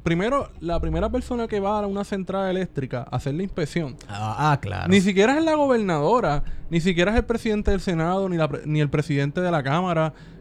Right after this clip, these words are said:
Speaker 1: ni Jennifer González, que es la, nuestra congresista.
Speaker 2: Sí, sí, sí,
Speaker 1: Eh,
Speaker 2: sí.
Speaker 1: es un periodista o un corresponsal, como queramos llamarle,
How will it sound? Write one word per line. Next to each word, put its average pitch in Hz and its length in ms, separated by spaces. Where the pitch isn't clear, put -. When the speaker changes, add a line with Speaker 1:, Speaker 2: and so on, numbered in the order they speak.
Speaker 1:
ni 165 180
Jennifer 156 360
González, 156 600
que 143 200
es 156 200
la, 151 300
nuestra 147 340
congresista. 143 840
Speaker 2:
Sí, 165 260
sí, 120 160
sí, - 140
Speaker 1:
Eh, 151 460
Speaker 2:
sí. - 100
Speaker 1:
es 170 60
un 240 120
periodista 185 880
o 143 140
un 160 160
corresponsal, 214 640
como 151 220
queramos 147 320
llamarle, 175 560